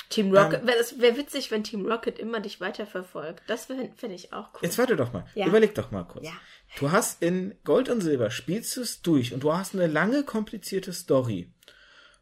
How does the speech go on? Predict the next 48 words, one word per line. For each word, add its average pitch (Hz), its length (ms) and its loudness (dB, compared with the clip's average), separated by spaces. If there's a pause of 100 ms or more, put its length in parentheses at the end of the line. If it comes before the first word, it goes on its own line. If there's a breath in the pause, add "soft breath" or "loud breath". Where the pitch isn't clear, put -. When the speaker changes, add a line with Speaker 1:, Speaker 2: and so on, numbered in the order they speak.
(280 soft breath)
Speaker 2:
Und 165 160 0
dann 254 300 4 (640)
bist 190 300 0
du 180 180 -2
in 151 300 -2 (140)
Kanto 185 800 -2
zurück 160 540 -2 (200)
bei 135 120 2
Gold 151 260 4
und 151 80 0
Silber 147 380 -4 (1160 loud breath)
und 220 160 -6
du 226 120 2
hast - 180 -6
gar 233 200 0
keine 214 260 -4
Story 180 320 0
mehr. 113 180 2
Da 160 160 0
heißt 214 180 -2
es 185 140 -2
wirklich 226 300 2
nur 269 180 4
noch, 294 180 2 (200 loud breath)
nur 240 320 4
noch 285 160 0
die - 160 -2
Arenaleiter. 160 600 0
Speaker 1:
Stimmt, 208 200 4
da 208 60 6
gibt's - 280 -8
gar 160 180 -10
nichts. 175 280 -16
Speaker 2:
Da 214 140 4
gibt's 226 420 -2
nix 226 480 2
mehr 247 140 0
an 226 100 -4
Story. 175 380 2
Du, 160 140 -4
du 180 60 -8
Speaker 1:
Das 180 140 0
Speaker 2:
machst 214 140 0
Speaker 1:
stimmt. 208 140 0
Speaker 2:
einfach 240 280 0
nur 240 140 -2
noch 226 240 -2
Aufgaben, 240 640 0